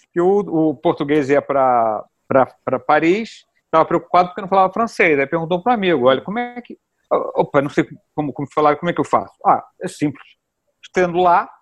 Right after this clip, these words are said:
bota um lê na frente, que todos entendem. Assim é fácil a, a, a falar. Só põe, põe um lê." Aí o português chegou em Portugal, chegou em Paris,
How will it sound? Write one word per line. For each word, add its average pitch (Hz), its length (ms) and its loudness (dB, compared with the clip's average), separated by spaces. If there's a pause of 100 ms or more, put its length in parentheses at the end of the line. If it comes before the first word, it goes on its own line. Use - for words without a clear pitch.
(280)
bota 185 300 2
um 202 140 -2
lê 202 180 4
na 214 140 -6
frente, 202 500 -4 (580)
que 185 120 -2
todos 196 360 2
entendem. 202 520 0 (140)
Assim 147 380 -4
é 180 40 -6
fácil 220 420 0 (340)
a, 170 60 4
a, 160 180 2 (180)
a 156 40 -8
falar. 196 460 -2
Só - 120 -4
põe, 185 240 0 (520)
põe 185 100 2
um 240 140 -4
lê." 214 360 2 (340)
Aí 330 140 2
o 370 60 0
português 180 360 0
chegou 170 220 2
em 160 60 0
Portugal, 185 460 -2 (680)
chegou 156 320 0
em 139 140 -6
Paris, 147 580 0